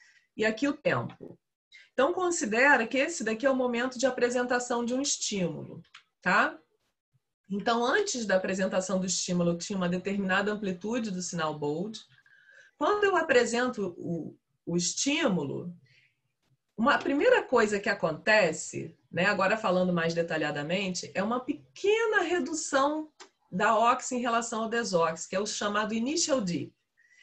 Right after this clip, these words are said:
Então, eles consideram que é como se tivesse um pe-, breve instante em que você tá retirando mais oxigênio local,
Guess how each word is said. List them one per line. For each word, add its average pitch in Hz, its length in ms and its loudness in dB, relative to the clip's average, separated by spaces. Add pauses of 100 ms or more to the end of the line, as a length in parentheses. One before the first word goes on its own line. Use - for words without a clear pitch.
(240)
Então, 339 460 0
eles 254 240 0
consideram 254 640 0
que 247 100 0
é 233 40 0
como 262 280 0
se 277 440 0
tivesse 269 480 0
um 269 80 -4
pe-, - 280 -8
breve 285 580 2
instante 240 680 0
em 226 80 -4
que 247 100 -6
você 233 380 -2
tá 233 180 2
retirando 262 960 -2
mais 233 360 2
oxigênio 214 680 -4
local, 175 640 -4